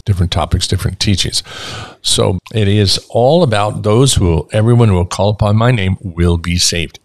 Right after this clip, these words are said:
Everyone, Jew and Gentile. And this is now why we call this the birth of the church. What a glorious thing that happened. Don't get caught up in the whole,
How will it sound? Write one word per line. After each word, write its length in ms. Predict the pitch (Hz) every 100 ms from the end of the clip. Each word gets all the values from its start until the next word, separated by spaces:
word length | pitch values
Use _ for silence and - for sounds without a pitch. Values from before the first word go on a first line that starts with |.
| -
Everyone, 840 | 107 95 98 87 82 78 76 73 - _ _ _ _ _ - 95
Jew 480 | 101 101 98 98 -
and 240 | 90 85
Gentile. 720 | 82 90 95 - 78 71 - - - _ - - - -
And 180 | 82
this 380 | 78 92 - - -
is 300 | 101 78 -
now 300 | 78 76 82
why 280 | 80 71 73
we 160 | 80
call 280 | - - 71
this 200 | 73 -
the 120 | 87
birth 580 | 82 80 92 104 104 - - - _ _
of 180 | 92 82
the 100 | 80
church. 760 | - - 73 76 - - - - _ _ _ _ _ _ _ _
What 120 | 90
a 60 | 82
glorious 500 | 87 87 98 92 -
thing 160 | 87
that 140 | 82 82
happened. 460 | 82 - 80 78
Don't 280 | 80 113 127
get 240 | 131 120
caught 220 | - 92 95
up 160 | 87
in 80 | 95
the 80 | 90
whole, 360 | 85 87 85